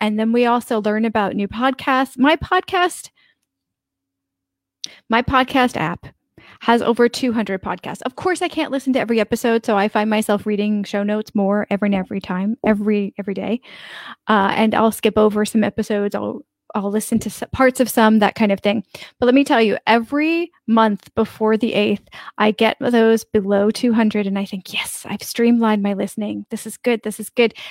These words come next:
And then I read so many wonderful reviews during Pod Rev Day that it goes above two hundred again. And so I'm in this constant battle of too many podcasts.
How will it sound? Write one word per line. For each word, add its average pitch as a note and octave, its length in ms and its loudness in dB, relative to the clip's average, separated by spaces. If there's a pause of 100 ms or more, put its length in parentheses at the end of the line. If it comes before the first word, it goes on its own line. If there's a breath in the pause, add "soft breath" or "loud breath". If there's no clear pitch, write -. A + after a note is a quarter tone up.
And A#3+ 160 2
then C4+ 100 4
I D4+ 120 6
read B3+ 260 0
so A3+ 220 0
many C4 240 4
wonderful A3+ 540 -2
reviews G#3 360 -2
during G#3 200 -4
Pod G3+ 200 -4
Rev A3 160 -2
Day A3 160 2
that G#3+ 120 0
it G#3+ 100 -4
goes G#3 200 -2
above F#3+ 320 -4
two A#3+ 180 -2
hundred A3 260 -2
again. G#3 360 -2
And G#3 160 -4
so A3 100 -4
I'm A3 120 2
in A3 80 0
this A3 140 -4
constant A#3+ 560 -2
battle G#3 340 0
of G3+ 160 -8
too - 160 -4
many G#3+ 240 0
podcasts. F#3+ 640 0